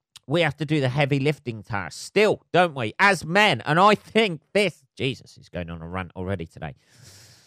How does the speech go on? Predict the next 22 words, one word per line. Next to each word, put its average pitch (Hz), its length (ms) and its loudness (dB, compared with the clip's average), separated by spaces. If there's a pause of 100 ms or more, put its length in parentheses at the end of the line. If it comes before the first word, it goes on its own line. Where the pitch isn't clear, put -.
(680)
Almost 147 320 4
got 143 140 2
ourselves, 117 560 -2
uh, 107 180 2
banned 113 420 -4
and 98 180 -10
cancelled. 104 720 -8
Uh, 95 400 -2 (240)
I - 40 -6
almost 117 380 -2
thought 120 140 -2
about 87 220 -4
cancelling 104 360 -8
myself 95 380 -6
there 60 180 -20
on 60 120 -20
the 64 60 -20
Ben 78 200 -10
Briggs 80 260 -12
co-, - 160 -18 (180)
podcast. 82 520 -6
Anyway, 151 460 -2